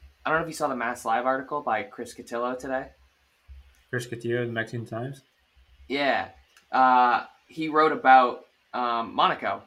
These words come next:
Speaker 1: I didn't realize he started as an intern at nesson ten years ago.
Speaker 2: Wait, how did you read it? Doesn't he write in Spanish?
Speaker 1: <laughs> I'm, I'm actually bilingual.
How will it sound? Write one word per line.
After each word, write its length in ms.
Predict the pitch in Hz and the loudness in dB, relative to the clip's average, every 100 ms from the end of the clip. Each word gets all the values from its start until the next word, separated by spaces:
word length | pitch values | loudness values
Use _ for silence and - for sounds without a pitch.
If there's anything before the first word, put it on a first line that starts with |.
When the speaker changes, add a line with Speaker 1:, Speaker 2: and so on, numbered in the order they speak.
| - | -2
Speaker 1:
I 60 | 180 | 0
didn't 120 | 226 | 2
realize 160 | 220 165 | 0 0
he 40 | |
started 240 | - 175 143 | 0 2 2
as 80 | |
an 180 | 131 120 - | -2 -4 -6
intern 320 | 170 131 107 | -8 -8 -8
at 100 | 92 | -6
nesson 380 | 139 - 104 - | -6 -8 -16 -12
ten 160 | 123 | -8
years 200 | 131 120 | -6 -8
ago. 260 | 101 98 - - | -10 -14 -14 -10
Speaker 2:
Wait, 320 | 120 117 107 | -6 -2 0
how 140 | 110 | 2
did 160 | 123 131 | 2 0
you 120 | 127 | -4
read 180 | 110 120 | -2 -2
it? 240 | 95 - 151 | -6 -12 -12
Doesn't 220 | 107 120 | -8 -6
he 280 | 117 110 - _ | -6 -8 -12 _
write 180 | - 113 | -2 0
in 60 | 104 | -2
Spanish? 420 | - 101 123 127 _ _ _ _ _ _ _ _ _ _ _ _ _ - | -6 -6 -6 -10 _ _ _ _ _ _ _ _ _ _ _ _ _ -20
Speaker 1:
<laughs> 0 | - - - - _ _ | -16 -12 -12 -14 _ _
I'm, 180 | - 143 - | 0 0 2
I'm 300 | 147 143 - | 2 0 0
actually 280 | 135 151 156 | 4 4 2
bilingual. 600 | 135 120 127 127 107 101 | 0 0 0 -4 -6 -10